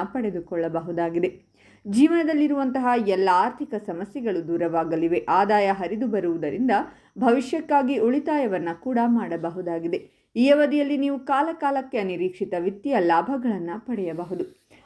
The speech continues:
ಅಲ್ಲದೆ ಕೆಲಸ ಮಾಡುವ ಜನರು ತಮ್ಮ ಅಧಿಕಾರಿಗಳು ಮತ್ತು ಸಹೋದ್ಯೋಗಿಗಳೊಂದಿಗೆ ಉತ್ತಮ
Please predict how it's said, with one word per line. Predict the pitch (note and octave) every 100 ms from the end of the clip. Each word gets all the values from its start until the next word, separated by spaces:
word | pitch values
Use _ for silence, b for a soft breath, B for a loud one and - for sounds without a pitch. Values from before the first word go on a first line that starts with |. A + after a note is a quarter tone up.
| b
ಅಲ್ಲದೆ | A3+ D4 D#4 D#4
ಕೆಲಸ | C#4+ B3+ C4 D4
ಮಾಡುವ | B3+ G3+ F3+ F3
ಜನರು | F#3+ A3+ B3+
ತಮ್ಮ | B3+ - A3+
ಅಧಿಕಾರಿಗಳು | F#3 A#3 C4+ C4+ B3+ A#3 A3+
ಮತ್ತು | A3 A3 A3
ಸಹೋದ್ಯೋಗಿಗಳೊಂದಿಗೆ | A3 G#3+ A3+ A3 F3+ F3 E3+ E3+ F#3 A#3 A#3
ಉತ್ತಮ | B3 B3+ A3+